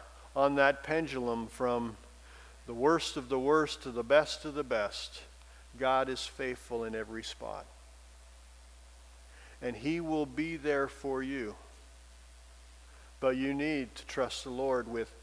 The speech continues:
all your heart. Don't lean on your own understanding. In all your ways,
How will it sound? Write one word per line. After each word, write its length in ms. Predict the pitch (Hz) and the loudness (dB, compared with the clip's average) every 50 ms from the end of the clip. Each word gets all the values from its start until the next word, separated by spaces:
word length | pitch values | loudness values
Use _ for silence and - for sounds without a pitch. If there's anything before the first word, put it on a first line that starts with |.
| - - - - - | -20 -20 -20 -14 -4
all 540 | - 123 127 131 127 123 120 113 110 104 - - - - - - - - | 0 4 6 6 6 6 6 4 2 -2 -4 -10 -16 -20 -20 -20 -18 -12
your 180 | 123 120 117 120 | -8 -6 -6 -4
heart. 380 | 120 123 117 101 101 - - - - - - - - - - - - - - - - - - - - - - - | -2 -2 -2 -2 -2 -6 -10 -16 -20 -20 -20 -20 -20 -20 -20 -20 -20 -20 -20 -20 -20 -20 -20 -20 -20 -20 -4 2
Don't 300 | 131 151 160 170 175 170 | 6 8 8 8 6 6
lean 240 | 170 180 180 175 175 | 4 4 4 6 6
on 200 | 160 156 160 156 | 6 6 6 4
your 160 | 151 147 151 | 4 4 4
own 200 | 147 151 156 151 | 4 4 4 4
understanding. 880 | 151 151 151 147 147 139 - - - 151 147 147 143 135 123 117 110 101 - - - - - - - - - - - - - - - - - - | 2 2 2 0 -2 -2 -4 -6 -4 -4 -2 -2 -2 -2 -2 -4 -4 -6 -12 -18 -20 -20 -20 -20 -20 -20 -20 -20 -20 -20 -20 -18 -18 -18 -4 2
In 160 | 156 156 156 156 | 4 6 10 12
all 360 | 156 160 170 180 190 196 196 | 12 12 12 12 12 12 12
your 280 | 196 196 196 190 196 | 10 8 8 8 8
ways, 880 | 190 185 185 170 151 139 127 113 107 101 - - - - - - - | 8 8 8 8 8 8 6 4 0 -4 -6 -6 -4 -4 -4 -6 -6